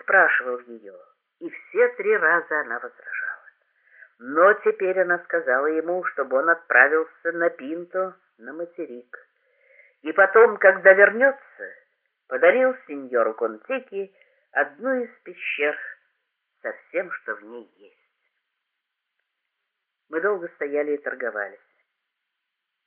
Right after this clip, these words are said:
Что всё-таки сказала бабушка? В конце концов, Дон Педро согласился спросить её ещё раз,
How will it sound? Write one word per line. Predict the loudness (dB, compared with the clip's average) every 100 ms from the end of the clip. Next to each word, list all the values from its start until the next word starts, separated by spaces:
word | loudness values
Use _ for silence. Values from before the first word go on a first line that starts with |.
| _
Что | -12 -8 -6 -6
всё-таки | -8 -14 -14 -14
сказала | -6 -4 -2 -4
бабушка? | -6 -10 -8 -8 -10 -16 _ _ _ _ _ _ _ _ _ _ _ _ _ -8
В | -2
конце | 0 2
концов, | 2 2 2 2 2
Дон | 2 2
Педро | 2 4 4 4 4 0
согласился | -2 2 2 0 -10 -6 -6 -6
спросить | -4 -4 -4 -12 -14
её | -6 -4
ещё | -4 -6 -6 -4 -4
раз, | -6